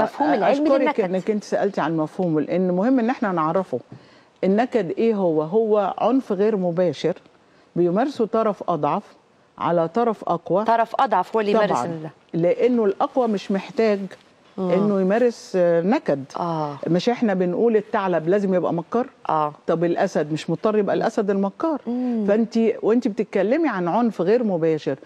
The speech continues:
Speaker 2: يمارسه الطرف الضعيف في مواجهة الطرف القوي، وهو لأنه لما بيطلب احتياجاته ما بيتردش عليه بشكل سوي، فيبقى هو يمارس، آه، يعني ده،
Speaker 1: ضغط.
Speaker 2: ده يبقى هنا إيه؟ تراث من النكد، يعني تراث تورثه الجدات،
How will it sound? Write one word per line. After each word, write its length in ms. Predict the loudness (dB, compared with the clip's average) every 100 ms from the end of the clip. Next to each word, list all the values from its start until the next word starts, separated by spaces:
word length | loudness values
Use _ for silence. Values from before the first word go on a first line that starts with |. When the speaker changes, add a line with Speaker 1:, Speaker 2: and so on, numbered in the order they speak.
| -20 -6 0
Speaker 2:
يمارسه 380 | 0 0 0
الطرف 400 | -2 0 -2 0
الضعيف 420 | -2 0 0 0 -2
في 80 | -2
مواجهة 360 | 0 0 0 -2
الطرف 440 | -2 -2 -2 -2
القوي، 460 | -4 -2 0 0 -4 _ -20 _
وهو 360 | 2 4 4 2 0
لأنه 280 | 0 0 0
لما 140 | 0 2
بيطلب 360 | 2 2 -2
احتياجاته 640 | -2 0 0 0 -2 -2 -6 -12 -14 -2
ما 120 | 0
بيتردش 720 | 2 0 0 0 2 0 -2
عليه 220 | 0 0
بشكل 460 | 0 -2 -2 -2 -2
سوي، 340 | 0 0 0 -2 -14 _ _ _ _
فيبقى 400 | 0 2 2 0
هو 360 | 0 2 2 0 0
يمارس، 760 | 0 2 2 2 2 0 -6 -20 _
آه، 40 | -2
يعني 520 | 2 2 2 2 0
ده، 180 | 2 2
Speaker 1:
ضغط. 120 | 2
Speaker 2:
ده 100 | 2
يبقى 340 | 0 0 0
هنا 120 | 0 0
إيه؟ 240 | -2 -2 -8 -20 -2
تراث 500 | 2 4 2 0 0
من 160 | 0 0
النكد، 440 | 0 0 -2 -6 -8 -20 _
يعني 300 | -2 2 0
تراث 460 | 2 2 2 0 -6 -20 -6 0
تورثه 480 | 2 2 0 0
الجدات، 640 | -2 0 -2 0 0 -2